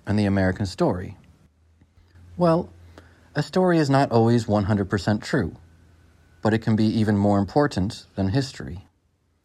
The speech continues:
The American story is based on history. The people and places in the story were real. However, a story might add in some events. It might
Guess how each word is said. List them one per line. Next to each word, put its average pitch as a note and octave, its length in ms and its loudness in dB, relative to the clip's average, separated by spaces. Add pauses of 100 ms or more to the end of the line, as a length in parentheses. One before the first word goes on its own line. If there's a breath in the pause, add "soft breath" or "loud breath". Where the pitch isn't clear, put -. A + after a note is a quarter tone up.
(800)
The B2 120 2
American C3 420 2
story A2+ 580 0
is G#2 180 -2
based A#2+ 400 -2
on F2 140 -4
history. E2+ 560 -6 (920)
The F#2+ 80 -2
people A2+ 520 2
and F#2 160 2
places A#2 480 2
in F#2+ 80 2
the F#2 80 2
story F#2 500 -2
were F2+ 360 -2
real. F#2+ 480 -2 (960)
However, C#3+ 560 0 (240)
a C3 60 -4
story C#3 360 2
might C3 300 2
add A2+ 260 2
in A2+ 280 4
some F#2+ 240 -2
events. - 640 -6 (760 soft breath)
It B2 160 -4
might A#2+ 360 0